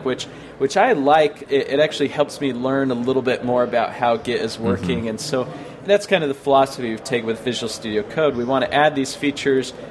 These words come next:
Speaker 1: but still play really nice with the terminal. So, so the Git integration, uh, we, we talked about IntelliSense and debugging, and then extensions. Those are probably our four big, I, I would say, uh, value props or features with Visual Studio Code.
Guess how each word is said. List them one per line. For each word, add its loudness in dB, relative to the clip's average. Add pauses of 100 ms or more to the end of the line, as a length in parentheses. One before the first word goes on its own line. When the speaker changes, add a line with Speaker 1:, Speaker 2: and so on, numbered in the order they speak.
(140)
Speaker 1:
but 0
still 0
play 0
really 2
nice -2
with -8
the -10
terminal. -6 (300)
So, 2
so 0
the 2
Git -2
integration, 0 (440)
uh, 2
we, -2
we -4
talked -4
about 4
IntelliSense -2
and -6
debugging, 0 (460)
and -2
then 4
extensions. -2
Those -2
are -4
probably 0
our 0
four 0
big, 0
I, 2
I -4
would -4
say, 2
uh, -2
value 0
props 0
or -4
features -4
with -4
Visual -4
Studio -4
Code. -2